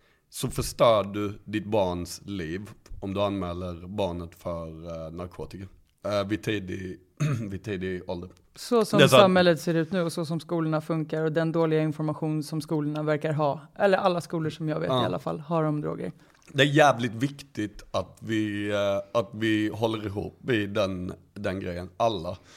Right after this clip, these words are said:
Speaker 1: Och det, det är någonting som jag kan säga från djupet av mitt hjärta och med stor säkerhet, att fan, gör inte det. Alltså, tänk en gång till.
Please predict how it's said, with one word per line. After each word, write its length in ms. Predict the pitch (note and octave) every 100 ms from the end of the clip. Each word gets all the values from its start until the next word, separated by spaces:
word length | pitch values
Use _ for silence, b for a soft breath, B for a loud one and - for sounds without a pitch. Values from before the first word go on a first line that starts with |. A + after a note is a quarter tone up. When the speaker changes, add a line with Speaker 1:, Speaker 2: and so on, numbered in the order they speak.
| B B
Speaker 1:
Och 140 | -
det, 120 | C3+
det 120 | C#3+ D3+
är 60 |
någonting 360 | D3 C3 A#2 A2+
som 120 | A2
jag 100 | A2
kan 80 | A2+
säga 260 | - A2+ F#2+
från 180 | G2+
djupet 480 | G2 G#2 F#2 - F#2+
av 100 | F#2
mitt 120 | F#2+
hjärta 260 | G2 G#2 -
och 60 | F2
med 120 | F2
stor 520 | - - F#2+ F2+ F2
säkerhet, 720 | - G#2+ G#2 - E2 E2 E2 -
att 280 | - F#2+ - B B B B
fan, 240 | - A#2+ G#2+
gör 480 | A#2+ A#2+ E2 G2 A#2+
inte 180 | -
det. 140 | A2 F#2 - -
Alltså, 240 | A2+ A#2+ G#2+
tänk 320 | - G2+ G#2+ - -
en 180 | - B2+
gång 220 | A2+ A2
till. 320 | G#2 F#2+ F2